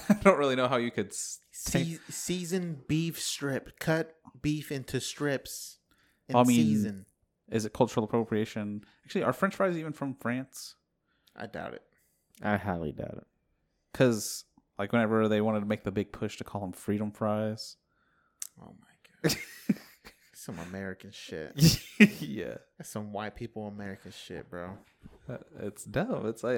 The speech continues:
Speaker 1: okay, who cares if they're called French fries? <laughs>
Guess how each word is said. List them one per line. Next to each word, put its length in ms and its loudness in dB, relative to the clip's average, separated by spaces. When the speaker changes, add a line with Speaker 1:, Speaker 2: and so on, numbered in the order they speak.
Speaker 1:
okay, 420 -2
who 80 0
cares 380 2
if 80 -10
they're 120 -2
called 300 0
French 400 -2
fries? 560 -4
<laughs> 80 -2